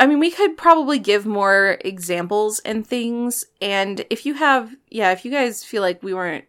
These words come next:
there were points that you would like clarification on, you can email us at your mom writes books at gmail dot com with your questions. But yeah, I mean, I really feel like that kind of covers the gist of the idea.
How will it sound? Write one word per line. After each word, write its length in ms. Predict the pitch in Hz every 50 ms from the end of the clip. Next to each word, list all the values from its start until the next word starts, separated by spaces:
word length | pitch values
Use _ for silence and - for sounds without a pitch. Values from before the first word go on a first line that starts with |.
| _ _ _
there 120 | 202 196 190
were 140 | 185 180 180
points 340 | - - - 208 202 185 -
that 80 | 175
you 60 | 180 190
would 100 | 180 170
like 140 | 160 156
clarification 600 | - - 180 170 170 170 165 - 185 190 - - 180
on, 220 | 160 156 165 175 - - - - - - - -
you 180 | - 214 226 233
can 280 | - 247 254 277 294
email 320 | 285 277 285 269 208 170 160
us 280 | 170 160 180 214 -
at 260 | - - 175 175 165 180
your 160 | 196 190 196
mom 280 | 190 185 190 208 220
writes 200 | 202 180 170 -
books 280 | - 226 247 233 - -
at 80 | 180 175
gmail 320 | - 180 175 175 165 160
dot 200 | 160 160 - -
com 400 | - - 220 202 185 185 196 214 - _ _ _
with 140 | - 185 180
your 120 | - 175 175
questions. 640 | - 226 240 233 - - 202 185 190 220 240 - - _ _ _ _
But 160 | - 214 -
yeah, 240 | 247 277 311 254 190 123
I 60 | 185
mean, 120 | 226 269 302
I 20 | 320
really 260 | 294 311 349 392 381
feel 160 | - - 311 285
like 140 | 247 - -
that 180 | 208 190 - -
kind 180 | - 233 220
of 80 | 214 208
covers 460 | - - - 202 202 196 190 190 185 185
the 140 | 185 175
gist 560 | 160 165 160 - 156 151 156 180 - - - -
of 160 | - 240 233 220
the 140 | 254 254 254
idea. 720 | 247 254 247 - 247 240 247 240 247 247 247 262 285